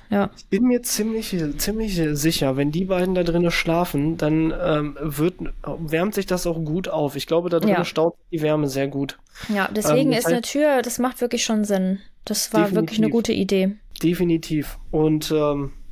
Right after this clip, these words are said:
Speaker 2: spricht er ja am Tag sieben. Also ist, ist dir mal aufgefallen, es geht plötzlich relativ schnell voran.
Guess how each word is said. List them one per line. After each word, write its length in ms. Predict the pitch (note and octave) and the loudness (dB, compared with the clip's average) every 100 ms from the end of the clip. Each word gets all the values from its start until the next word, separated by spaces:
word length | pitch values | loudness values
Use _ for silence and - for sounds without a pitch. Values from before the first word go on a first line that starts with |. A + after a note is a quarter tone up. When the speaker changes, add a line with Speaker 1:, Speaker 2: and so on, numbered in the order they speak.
| - | -10
Speaker 2:
spricht 440 | F3 - F3 C4+ - | -6 -4 -2 -2 2
er 80 | A#3+ | 2
ja 180 | G#3 G3 | 4 4
am 320 | G3 F#3+ F3+ | 2 0 -4
Tag 340 | - D#3+ D#3+ D#3 | -4 -2 -2 -2
sieben. 440 | D3 C#3+ A3+ E3 | 0 0 2 2
Also 160 | E3 F#3+ | 2 2
ist, 200 | F#3+ G#3 | -2 -4
ist 720 | G3+ E3+ - - - - - | -4 -6 -16 -18 -16 -6 0
dir 40 | |
mal 60 | A3+ | 2
aufgefallen, 480 | E3 G#3 A3 A3 A3+ | 2 -2 -2 -2 -2
es 120 | G3+ | -4
geht 160 | G3+ G#3+ | -6 -2
plötzlich 440 | G#3+ G#3 G#3 G#3 - | -4 -4 -8 -6 -2
relativ 360 | F#3+ G#3 G3+ | 0 0 -2
schnell 220 | - F#3+ | 0 0
voran. 420 | G3 F#3 E3 G#3+ | 0 0 0 0